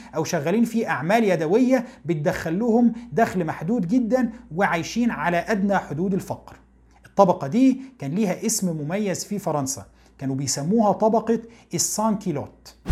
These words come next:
سانكيلوت باللغة الفرنسية معناها الحرفي هو الناس اللي مش لابسين ملابس داخلية. طيب، ده مش معناه إنه بالفعل كان الناس بتمشي في فرنسا في الوقت ده بدون ملابس داخلية، ولكن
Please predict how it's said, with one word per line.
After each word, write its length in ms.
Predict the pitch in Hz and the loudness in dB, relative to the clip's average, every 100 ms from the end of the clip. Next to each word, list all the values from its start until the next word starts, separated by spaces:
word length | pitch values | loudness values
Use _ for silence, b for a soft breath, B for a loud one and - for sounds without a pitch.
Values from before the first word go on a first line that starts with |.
| - | 4
سانكيلوت 600 | 233 262 262 170 - - | 6 6 6 6 4 4
باللغة 380 | 160 165 220 | 2 2 2
الفرنسية 600 | 208 151 135 127 214 247 | 2 0 -6 -4 -2 0
معناها 420 | 180 135 147 214 175 | 0 -2 -2 0 0
الحرفي 600 | 135 220 240 - 247 233 B B | 0 0 0 -2 -4 -4 B B
هو 220 | 196 226 | 2 4
الناس 440 | 220 156 170 233 202 | 4 0 0 0 0
اللي 120 | 170 | -4
مش 200 | 135 - | -6 -8
لابسين 380 | 131 - 208 185 | -8 -4 -2 -2
ملابس 340 | 151 180 160 | -2 -2 -2
داخلية. 540 | 135 135 - 107 90 _ _ _ _ b b | -2 -4 -4 -10 -12 _ _ _ _ b b
طيب، 220 | 180 143 | 4 6
ده 100 | 127 | 6
مش 200 | 202 - | 4 4
معناه 200 | 135 135 | -2 2
إنه 120 | 202 151 | 2 2
بالفعل 360 | 131 214 196 | -2 0 0
كان 160 | 147 127 | 0 -2
الناس 200 | 151 180 | 0 -2
بتمشي 320 | 143 190 160 | -2 -4 -4
في 60 | - | -4
فرنسا 340 | 143 185 147 | -2 -2 -2
في 80 | 127 | -4
الوقت 240 | 156 175 | -4 -2
ده 120 | 156 185 | 2 2
بدون 320 | 135 175 165 | 2 0 0
ملابس 300 | 139 175 131 | 0 0 0
داخلية، 500 | 127 - 120 104 92 _ b b b - | -4 -4 -8 -10 -14 _ b b b -4
ولكن 520 | 131 226 226 233 | 4 4 4 0